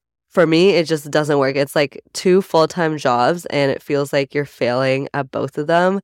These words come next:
But I think the reason for this is just because I was not having the right workflow. Like, as I'm learning in the self-employed path, it's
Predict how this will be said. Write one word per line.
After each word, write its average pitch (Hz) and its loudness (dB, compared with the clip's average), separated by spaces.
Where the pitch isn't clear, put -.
But 127 2
I 160 0
think 165 0
the 160 2
reason 147 0
for 185 0
this 185 4
is 147 0
just 143 -4
because 139 -2
I 131 0
was 135 0
not 143 0
having 147 -2
the 151 0
right 143 2
workflow. 135 -2
Like, 139 0
as 135 0
I'm 147 0
learning 170 2
in 143 -2
the 143 -2
self-employed 143 -2
path, 143 0
it's 147 -4